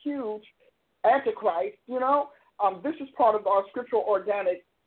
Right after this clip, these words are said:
teaching. You're looking for this, this single individual. You need to understand that before the persona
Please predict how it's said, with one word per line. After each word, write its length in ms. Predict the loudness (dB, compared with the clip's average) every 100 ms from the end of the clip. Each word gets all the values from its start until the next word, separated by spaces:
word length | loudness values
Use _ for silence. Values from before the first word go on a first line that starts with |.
| _ _ _
teaching. 460 | -4 -2 2 2 0 -10 -20 _
You're 100 | 0
looking 220 | 2 2
for 100 | 0
this, 200 | 2 2 0 _ -20 -20 _
this 220 | 2 2 2 -4
single 360 | -4 0 -2 -2
individual. 580 | -4 -4 -4 -6 -6 -6
You 160 | -6
need 180 | -10 -6
to 80 | -6
understand 720 | -6 -10 _ -8 -6 -6 -8 -16 _ 0
that 180 | 0
before 500 | 0 -10 -2 2 2 0
the 100 | -6
persona 680 | -6 -10 -6 -2 -2 -2